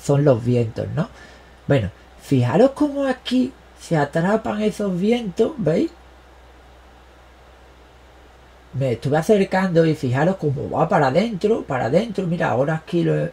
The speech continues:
lo empuja. Bueno, aquí es que lo, lo para o lo debilita. Kilómetros por hora, mirad. ¿Veis el color?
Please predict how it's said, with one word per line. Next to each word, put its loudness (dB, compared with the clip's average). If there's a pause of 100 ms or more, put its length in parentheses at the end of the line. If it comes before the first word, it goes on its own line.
lo 0
empuja. 0
Bueno, -2
aquí -4
es -2
que 4
lo, 6
lo 0
para 2
o 2
lo 0
debilita. 0 (1120)
Kilómetros 4
por 0
hora, 4
mirad. 2 (1800)
¿Veis 6
el 4
color? 4